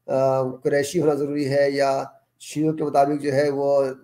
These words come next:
जो है आले रसूल होना जरूरी है। तो अगर ये फर्ज है तो फिर जो है जब गरीबों को रिजर्वेशन मिलता है तो फिर उसके लिए क्यों नहीं मिलना जरूरी है? ये तो दो, मतलब बहुत ही जो है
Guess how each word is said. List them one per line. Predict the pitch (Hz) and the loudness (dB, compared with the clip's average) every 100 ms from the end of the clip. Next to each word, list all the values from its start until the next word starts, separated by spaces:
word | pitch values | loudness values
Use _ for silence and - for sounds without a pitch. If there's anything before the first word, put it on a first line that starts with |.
| 143 _ _ | -20 _ _
जो | 135 135 | -8 -4
है | 135 143 | 0 0
आले | 127 - 139 | 0 -2 -2
रसूल | 135 185 | -2 0
होना | 160 151 | 2 2
जरूरी | 143 143 143 | 0 -2 2
है। | 135 127 - _ _ _ _ _ _ | 4 2 0 _ _ _ _ _ _
तो | 135 | -4
अगर | 147 | -2
ये | 139 180 214 170 - | 4 4 4 -2 -2
फर्ज | 165 | 0
है | 196 | 0
तो | 196 196 | -2 -6
फिर | 208 202 | -6 -4
जो | 175 | -2
है | 139 170 226 - _ _ _ - | 0 2 0 -6 _ _ _ -8
जब | 156 | -2
गरीबों | 151 151 151 185 | 0 0 2 2
को | 190 202 214 170 - 156 | 4 4 4 0 -6 -6
रिजर्वेशन | 147 156 185 | -4 -4 -2
मिलता | 151 135 190 | -2 0 0
है | 190 | 0
तो | - | -4
फिर | 208 | -10
उसके | 202 226 | -8 -6
लिए | |
क्यों | 240 | 0
नहीं | 214 | 2
मिलना | 160 135 - 151 127 139 - | 2 0 -6 -10 -8 -8 -4
जरूरी | 147 127 117 | -2 -2 -4
है? | - - _ _ _ _ _ _ _ 135 | -12 -20 _ _ _ _ _ _ _ -10
ये | |
तो | 156 | -8
दो, | 170 196 202 - - | 2 4 4 0 0
मतलब | 160 185 170 | 4 4 4
बहुत | 156 208 | 2 -2
ही | |
जो | 185 165 | 0 4
है | 170 196 196 | 6 4 0